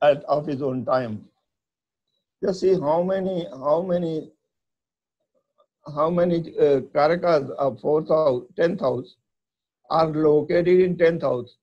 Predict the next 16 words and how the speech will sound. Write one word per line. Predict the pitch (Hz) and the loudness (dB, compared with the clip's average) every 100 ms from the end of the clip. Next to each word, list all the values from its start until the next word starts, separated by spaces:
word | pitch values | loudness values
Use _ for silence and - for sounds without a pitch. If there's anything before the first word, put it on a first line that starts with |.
| _ _ _ _ _ _ _ _ | _ _ _ _ _ _ _ _
Saturn, | _ - 147 131 165 185 240 - _ _ _ _ _ _ _ _ | _ -2 -2 2 2 2 -2 -12 _ _ _ _ _ _ _ _
Sun, | - 151 175 190 - _ _ _ _ _ _ _ _ _ _ _ | -4 -4 -2 -6 -12 _ _ _ _ _ _ _ _ _ _ _
Mercury | 139 147 156 160 165 170 - _ _ _ _ _ _ _ _ _ _ _ _ _ _ _ _ _ _ _ _ | -4 -4 0 2 2 0 -4 _ _ _ _ _ _ _ _ _ _ _ _ _ _ _ _ _ _ _ _
are | 143 156 170 - - | -8 -2 -2 -2 -8
in | 165 151 160 - _ _ _ _ _ | -8 -8 -8 -14 _ _ _ _ _
Meena. | 131 151 156 160 165 170 _ _ _ _ _ _ _ - | -6 -4 -2 -4 -6 -10 _ _ _ _ _ _ _ -6
Lord | 135 160 180 | 0 2 2
of | 202 185 | -2 0
tenth | 165 190 170 | 0 0 -2
is | 151 | 0
in | 143 143 | 0 0
eleventh | 143 156 165 170 - _ _ _ _ _ _ - | -2 -2 -2 -6 -14 _ _ _ _ _ _ -6
in | 165 175 175 | -4 -4 0
exchange | 165 165 160 160 156 | -2 -2 -6 -4 -4
with | 156 - | -4 0
Saturn. | 147 131 135 110 | -2 0 -4 -4